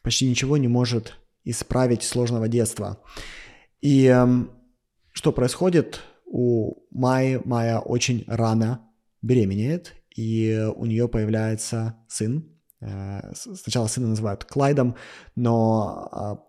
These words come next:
после этого Майя всегда называет своего сына Гаем. И, м, отец Гая,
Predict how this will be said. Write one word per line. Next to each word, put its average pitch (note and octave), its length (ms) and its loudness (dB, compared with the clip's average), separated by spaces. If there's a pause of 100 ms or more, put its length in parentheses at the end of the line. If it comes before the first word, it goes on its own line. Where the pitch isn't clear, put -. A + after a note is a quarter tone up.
после A#2 260 0
этого A2 400 2
Майя A2 220 0
всегда A2 180 -4
называет G#2+ 340 -2
своего G#2 560 -4 (340)
сына A2+ 340 -4
Гаем. G#2 600 -2
И, B2+ 340 2
м, A#2 400 2
отец - 480 0
Гая, A#2 460 0